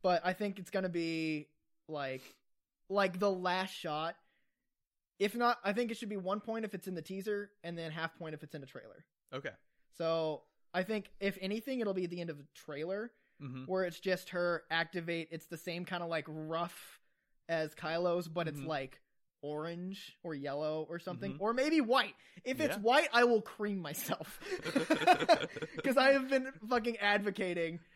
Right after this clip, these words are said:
Speaker 1: for a white n-, or gray knight
Speaker 2: Mm-hmm.
Speaker 1: since episode seven. <laughs>
Speaker 2: Mm-hmm.
Speaker 1: So, but I think those are the three things that I think, or three, three things that I think are possible for being in there.
Speaker 2: Okay. Uh, Lando glory shot.
Speaker 1: Oh, yes.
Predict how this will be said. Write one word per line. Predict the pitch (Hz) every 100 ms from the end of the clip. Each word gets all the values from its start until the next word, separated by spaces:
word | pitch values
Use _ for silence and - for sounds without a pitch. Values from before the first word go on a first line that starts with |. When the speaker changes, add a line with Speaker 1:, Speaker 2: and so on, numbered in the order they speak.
| - _
Speaker 1:
for | 220 214
a | 214
white | 202 208 190
n-, | 185
or | 190
gray | 175 196 185
knight | 170 151 143 - _ -
Speaker 2:
Mm-hmm. | 156
Speaker 1:
since | 208 208 - - _ -
episode | 196 196 202 165
seven. | 156 143 143 185
<laughs> | 151
Speaker 2:
Mm-hmm. | 147 143 226 - - - _
Speaker 1:
So, | - 175 165 151 - _ _ -
but | 165 -
I | 185
think | 185
those | 165 175
are | 165
the | 151
three | 175
things | 160 160
that | 151
I | 143
think, | 139 139 135 _ _
or | 170 165
three, | - 262 254 - - -
three | 226 240
things | 233 214 196
that |
I | 180
think | 175 160
are |
possible | 147 139 143 139
for | 160
being | 120
in | -
there. | - _ -
Speaker 2:
Okay. | 127 - _ _ _ _ _ _ -
Uh, | 131 131 127 127 127 123 123 120 117 110 113
Lando | 131 151 151
glory | 143 131 120 113
shot. | - 110 127 - _ _ - - -
Speaker 1:
Oh, | 170 180 160
yes. | 147 131